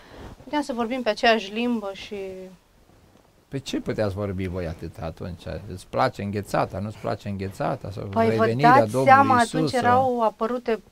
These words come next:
Speaker 1: telefoane, adică apărute, de curând era, vorbeam destul de mult, vorbeam ore întregi la telefon, că acum ne
Speaker 2: Da.
Speaker 1: gândim că ce-am mai putea vorbi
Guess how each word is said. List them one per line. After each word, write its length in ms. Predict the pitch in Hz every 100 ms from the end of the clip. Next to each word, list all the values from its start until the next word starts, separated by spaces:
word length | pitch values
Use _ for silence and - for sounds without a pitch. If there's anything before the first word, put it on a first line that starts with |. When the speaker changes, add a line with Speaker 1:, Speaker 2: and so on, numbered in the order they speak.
| - - -
Speaker 1:
telefoane, 600 | 214 214 - 240 226 214
adică 280 | 220 180
apărute, 640 | 214 220 226 233 185 185 180
de 160 | 226 226
curând 520 | - 320 403 294 202
era, 420 | 185 185 185 180 - - - -
vorbeam 360 | 226 226 370 403
destul 320 | 247 - 359
de 60 | 277
mult, 380 | 277 349 254 175
vorbeam 360 | 180 196 269 403
ore 140 | 403 339
întregi 260 | 294 339 -
la 100 | 240
telefon, 340 | 233 226 220
că 80 | 220
acum 220 | 220 277
ne 80 | 285
Speaker 2:
Da. 40 | 240
Speaker 1:
gândim 240 | 254 277 277
că 140 | 262 247 -
ce-am 240 | 302 311
mai 200 | 269 240 - - _ -
putea 360 | 247 - 294 269
vorbi 640 | 277 262 220 302 311